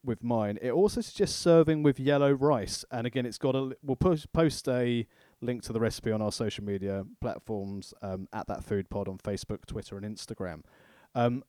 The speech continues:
but I'll also post the link to the yellow rice to serve with it. So the yellow rice is gonna, it's basically basmati rice, butter,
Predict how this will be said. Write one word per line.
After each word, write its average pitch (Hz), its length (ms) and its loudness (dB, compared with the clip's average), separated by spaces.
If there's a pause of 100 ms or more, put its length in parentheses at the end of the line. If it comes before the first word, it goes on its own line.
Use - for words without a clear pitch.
(120)
but 135 140 6
I'll 143 120 6
also 185 420 4
post 117 320 -2
the 117 80 -2
link 113 240 -4
to - 100 -8
the 120 100 0
yellow 135 360 6
rice 127 640 2 (360)
to 110 80 -4
serve 117 420 2
with 123 180 4
it. 98 220 -4 (340)
So 127 180 2
the 117 100 0
yellow 127 180 4
rice 120 340 4
is 117 80 -10
gonna, 120 180 -4
it's - 320 -12
basically 120 400 -2
basmati 113 420 -2
rice, 107 320 -4 (180)
butter, 117 540 0